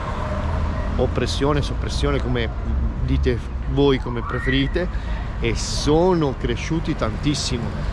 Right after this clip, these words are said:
Quindi io amo tantissimo gli albanesi, soprattutto quelli che stanno qua,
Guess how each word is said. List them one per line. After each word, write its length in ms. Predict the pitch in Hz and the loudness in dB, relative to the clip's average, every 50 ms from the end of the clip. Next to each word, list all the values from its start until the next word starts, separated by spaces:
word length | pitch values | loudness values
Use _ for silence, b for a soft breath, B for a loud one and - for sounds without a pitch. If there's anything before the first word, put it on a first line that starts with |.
| - - - | -2 -2 2
Quindi 380 | - 156 151 139 127 120 113 107 - - - - - - - - - - - - - - - - - - - - | 2 4 4 4 4 2 0 0 -2 -2 -2 -2 -2 -2 -2 -2 0 0 0 2 2 0 2 2 0 2 2 4
io 200 | 175 170 160 160 | 6 6 6 6
amo 200 | 160 156 151 139 | 6 4 2 2
tantissimo 580 | - 143 135 123 - 156 139 - 143 135 123 | 2 0 0 0 0 0 0 0 0 0 0
gli 80 | 120 120 | 2 2
albanesi, 400 | 120 123 127 127 127 120 107 - - | 2 2 2 2 2 2 2 2 2
soprattutto 500 | - - 143 127 156 151 170 165 180 170 | 2 2 2 2 2 2 4 4 4 4
quelli 180 | 147 160 151 143 | 4 4 4 4
che 80 | 147 | 4
stanno 280 | 139 - 151 143 147 135 | 2 2 2 2 2 2
qua, 280 | - - 160 135 127 | 2 4 4 4 4